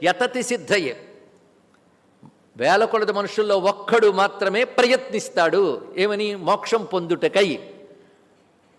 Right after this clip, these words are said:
లేదా పరమాత్మను తెలుసుకొనుటకై. రెండు ఒకటే అర్థం.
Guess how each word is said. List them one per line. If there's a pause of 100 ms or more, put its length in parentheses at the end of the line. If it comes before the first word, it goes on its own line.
(180)
లేదా
పరమాత్మను
తెలుసుకొనుటకై.
రెండు
ఒకటే
అర్థం.